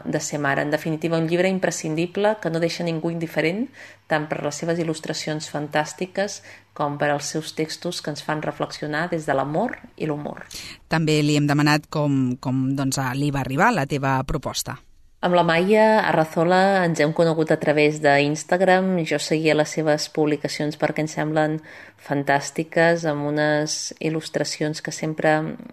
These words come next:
Speaker 1: et fan reflexionar. I arrel de, d'això, d'aquesta amistat via Instagram, ella em va escriure comentant-me que escrivia aquell llibre, que estava escrivint i il·lustrant aquell llibre, i,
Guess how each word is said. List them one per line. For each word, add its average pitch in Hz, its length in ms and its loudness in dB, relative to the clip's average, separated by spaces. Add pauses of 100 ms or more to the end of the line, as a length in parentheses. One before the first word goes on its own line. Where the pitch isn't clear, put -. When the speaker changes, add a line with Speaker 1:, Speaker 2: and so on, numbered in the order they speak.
Speaker 1:
et - 160 -8
fan 151 160 -2
reflexionar. 156 720 -4 (580)
I 156 480 2
arrel 156 400 4
de, 156 100 6 (600)
d'això, 170 340 0
d'aquesta 156 400 0
amistat 151 480 -2
via 147 240 2
Instagram, 180 640 0
ella 156 140 2
em 156 100 -2
va 151 140 2 (340)
escriure 196 540 -2 (420)
comentant-me 156 640 -2
que 156 160 2
escrivia 151 600 2 (360)
aquell 147 300 -6
llibre, 196 320 -2
que - 100 -6
estava 139 240 -4
escrivint 170 380 -2
i 170 80 -2
il·lustrant 151 420 -6
aquell 156 240 -6
llibre, 185 300 0 (400)
i, 165 160 0